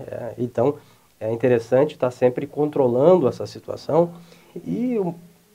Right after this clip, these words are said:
já partindo aí pro, pro final, infelizmente, professor, porque é, é uma matéria aí que nós poderíamos estar, né, durante muito mais tempo discutindo, é, mas com certeza virá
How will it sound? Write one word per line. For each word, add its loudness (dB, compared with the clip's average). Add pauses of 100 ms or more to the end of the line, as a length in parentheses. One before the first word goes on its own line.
(120)
já 6
partindo 4
aí 4
pro, -4
pro -10
final, 4
infelizmente, 2
professor, -20
porque -8
é, 2
é 0
uma 0
matéria 2
aí 0
que -8
nós 0 (400)
poderíamos -2
estar, 4 (920)
né, 0
durante 0
muito 0
mais 0
tempo 0
discutindo, 0 (720)
é, -14
mas -4
com 2
certeza 2
virá 4